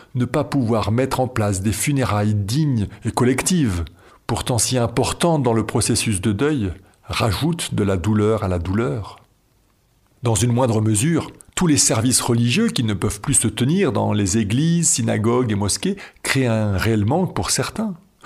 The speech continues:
Que dire de toutes ces personnes âgées qui ne peuvent plus être visitées ?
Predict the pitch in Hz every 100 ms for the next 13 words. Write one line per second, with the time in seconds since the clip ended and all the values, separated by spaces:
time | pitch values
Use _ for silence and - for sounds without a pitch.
0 | - - 156 220 185 139 147 139 131 -
1 | - 127 113 117 120 107 190 190 127 113
2 | 113 101 - 120 113 - 107 113 113 143
3 | - 220